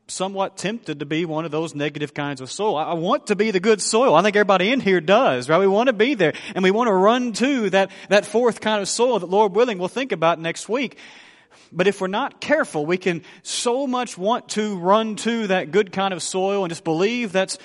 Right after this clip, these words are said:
who we are that we don't really take the time to examine ourselves and think about,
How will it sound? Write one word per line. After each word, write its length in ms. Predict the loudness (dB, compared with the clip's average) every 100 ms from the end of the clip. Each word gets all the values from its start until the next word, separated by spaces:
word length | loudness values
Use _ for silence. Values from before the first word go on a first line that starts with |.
| -14
who 160 | -2 0
we 180 | 2 2
are 300 | 0 0 -2
that 100 | -2
we 140 | -6
don't 340 | -2 -4 -4 -2
really 220 | -2 -2
take 280 | -4 -4 -6
the 80 |
time 560 | -12 -6 -6 -4 -6 -8
to 220 | -4 -4 -4 -12 -20 -10
examine 560 | -8 -2 -2 0 -2
ourselves 800 | -4 -6 -8 -10 -12 -16 -18 -20 _ _ _ _ _ _
and 80 | -14
think 300 | -6 -6 -4
about, 380 | -8 -10 -12